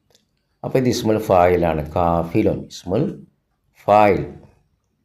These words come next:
പരിപാലിക്കുന്നവൻ. സ്വർഗത്തിൽ, യതീമിനെ പരിപാലിക്കുന്നവൻ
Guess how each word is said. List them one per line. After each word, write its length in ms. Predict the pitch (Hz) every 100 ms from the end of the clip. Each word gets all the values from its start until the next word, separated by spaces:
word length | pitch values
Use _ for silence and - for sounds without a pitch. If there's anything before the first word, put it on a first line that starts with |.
| _ _ _ _ _ - _ - -
പരിപാലിക്കുന്നവൻ. 1300 | 87 92 92 107 101 95 - 95 92 92 90 104 104 - _ _ _ _ _ _ _ _ _ _ _ _ _ _ _ _ -
സ്വർഗത്തിൽ, 760 | 110 104 110 123 117 85 - 95
യതീമിനെ 460 | 95 113 120 123
പരിപാലിക്കുന്നവൻ 1300 | 120 101 98 110 110 110 101 98 98 98 127 151